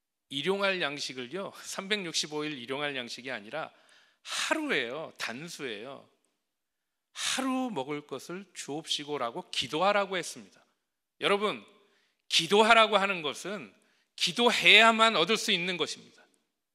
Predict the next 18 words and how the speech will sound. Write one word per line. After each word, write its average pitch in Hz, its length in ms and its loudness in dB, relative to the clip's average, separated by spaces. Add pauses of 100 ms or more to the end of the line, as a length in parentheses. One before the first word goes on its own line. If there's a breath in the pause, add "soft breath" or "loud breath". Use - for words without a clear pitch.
(760)
우리는 214 360 0
기도하지 240 580 8
않아도 240 360 8
하루 254 240 0
양식을 190 320 -4
갖고 143 240 -8
있잖아요. 110 560 -16 (560 soft breath)
우리 233 160 0
문화는 220 400 2
그런 220 260 2
의미에서 185 460 -2
하나님의 226 420 -2
문화와 143 340 -6
많이 135 300 -6
떨어져 202 340 -6
있습니다. - 460 -16 (340)
왜냐고요? 143 540 -8 (460 soft breath)
여러분, 180 420 -10